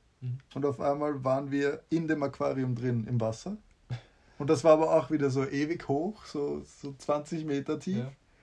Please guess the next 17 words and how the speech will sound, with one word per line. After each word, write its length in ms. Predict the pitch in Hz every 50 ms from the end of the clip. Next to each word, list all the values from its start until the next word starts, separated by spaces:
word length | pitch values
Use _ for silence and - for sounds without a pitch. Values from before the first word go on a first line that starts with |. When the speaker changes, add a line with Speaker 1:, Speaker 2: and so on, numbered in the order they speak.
| _ _ _ -
Speaker 2:
Und 100 | 135 131
wir 100 | 143 147
standen 280 | - - 160 151 147
ganz 280 | 147 156 156 160 - -
unten 480 | 175 143 147 160 156 - 180 165 165 160
ohne 340 | - 143 135 139 147 147 135
Sauerstoffflasche 1200 | - 139 123 127 135 127 - 143 135 127 127 131 127 135 127 127 135 139 160 - - - 143 - - 277
Speaker 1:
<laughs> 120 | - 120
Speaker 2:
und 160 | - 135 143 135
mussten 260 | 147 - - - 127
das 160 | 127 127 117
dann 180 | 143 139 131 123
alles 400 | 143 151 131 165 156 139 120 127
hochschwimmen. 800 | 135 139 131 131 - - - - - 123 117 120 120 - - - - - - _ _ - - - _ - - - 269 269 247 220 190 - -
Ah, 200 | - 120 113 110 110
das 160 | 110 117 120
war 160 | 123 117